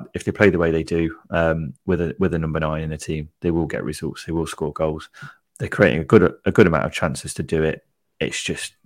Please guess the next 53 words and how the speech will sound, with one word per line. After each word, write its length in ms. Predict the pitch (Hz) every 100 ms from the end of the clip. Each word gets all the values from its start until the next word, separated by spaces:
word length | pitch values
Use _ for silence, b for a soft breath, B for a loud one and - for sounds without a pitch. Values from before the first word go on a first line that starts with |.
| _
yeah, 180 | - 73
it's, 180 | 65 - -
it's 220 | - -
really 160 | 82
unlucky. 280 | 73 78 -
And 80 | 80
I 40 |
think 180 | 92 90
defensively 500 | - - 76 - 80
as 120 | 80 -
well, 260 | 82 76 B B B _ -
made 220 | 110 92
some 120 | 87
mistakes 420 | 82 - 80 57
that 100 | -
led 120 | 78 76
to 80 | 67
the 80 | 71
goals. 360 | 73 73 73
And 160 | 78 73
obviously 340 | - 78 - 78
there's 180 | 78
the 60 | -
penalty 340 | - 78 73 -
shout 260 | - 73
as 120 | 78
well 280 | - 73 76 _ _ _
before 260 | - - 78
the 60 |
Brent 180 | 76 78
Brereton 320 | 71 76 -
Diaz 240 | 76 73 76
goal, 200 | 78 73
which 280 | 73 - - B B B -
arguably 480 | 127 85 87 82
you 80 | 78
can 120 | -
say 340 | 101 80 73 - _
was 160 | 85 78
a 40 |
penalty. 380 | 80 76 73 71
So 300 | - 90 76 _ _
could 140 | - 117
have, 140 | 98
could 120 | -
have 80 | 151
gone 100 | 123
either 220 | 113 113
way 120 | 104 98
last 200 | - -
night 80 |
against 200 | - -
Blackburn. 320 | - - -